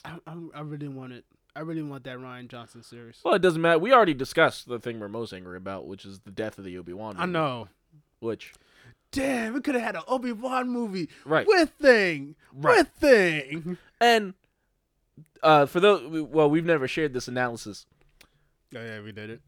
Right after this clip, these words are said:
Speaker 2: Obi-Wan is the dopest character in
Speaker 1: He's
Speaker 2: the
Speaker 1: the,
Speaker 2: movies.
Speaker 1: yeah, he's the M V P of the
Speaker 2: He's a do-, every time Obi-Wan's on the screen, something
Speaker 1: Something
Speaker 2: dope
Speaker 1: dope.
Speaker 2: is happening.
Speaker 1: Right.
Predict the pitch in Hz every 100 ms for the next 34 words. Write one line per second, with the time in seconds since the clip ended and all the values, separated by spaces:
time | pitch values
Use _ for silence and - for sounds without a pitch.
0 | 170 143 - 185 196 185 180 165 156 156
1 | 214 _ _ _ 156 127 123 117 143 117
2 | - 123 110 285 294 269 - 254 294 302
3 | 277 277 269 269 294 320 311 247 165 143
4 | 139 - - 175 160 143 175 - 202 220
5 | 254 226 214 208 202 208 190 185 165 185
6 | 170 156 147 _ _ _ _ - 202 190
7 | 196 190 170 175 190 185 175 160 139 156
8 | 147 - 104 - 214 123